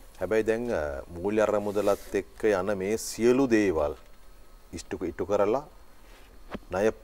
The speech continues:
ප්‍රතිව්‍යුහගතකරණය දේශීය සහ විදේශීය වශයෙන් කරගත්තත් අයි එම් එෆ් එකේ ප්‍රෙඩික්ෂන් එක අනුව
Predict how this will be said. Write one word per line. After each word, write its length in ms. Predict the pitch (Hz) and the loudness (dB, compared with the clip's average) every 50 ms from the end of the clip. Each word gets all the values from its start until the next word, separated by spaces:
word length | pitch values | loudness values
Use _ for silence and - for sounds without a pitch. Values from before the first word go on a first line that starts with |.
| - - | -16 -6
ප්‍රතිව්‍යුහගතකරණය 920 | - - 78 - 107 110 113 113 101 110 - - 98 98 101 104 104 107 104 | -4 -4 -4 0 2 2 4 4 4 2 2 0 0 0 0 0 0 -2 0
දේශීය 420 | 92 92 92 92 90 - - 104 | 0 2 2 2 0 -2 -4 -4
සහ 180 | - - 110 104 | -2 0 0 0
විදේශීය 460 | 90 80 80 95 95 90 - - 104 | 0 0 -2 -2 -2 -2 -2 0 0
වශයෙන් 280 | 101 92 - 104 101 92 | 0 0 0 -2 -4 -2
කරගත්තත් 800 | - 85 82 87 90 87 92 90 - - - - 117 131 - - - - - | -2 -2 0 0 2 2 0 0 -2 -2 2 2 2 2 0 -4 -18 -8 -2
අයි 300 | - 90 98 104 123 139 | 0 0 2 4 4 2
එම් 160 | 143 143 143 | 4 4 2
එෆ් 160 | 135 135 - | 0 2 0
එකේ 180 | 135 127 123 113 | 0 0 0 0
ප්‍රෙඩික්ෂන් 480 | - 95 98 92 - - 101 92 90 | 0 -2 -4 -4 -4 -4 -6 -6 -6
එක 120 | 87 80 85 | -6 -4 -4
අනුව 320 | 80 80 80 85 87 98 | -6 -4 -4 -4 -4 -4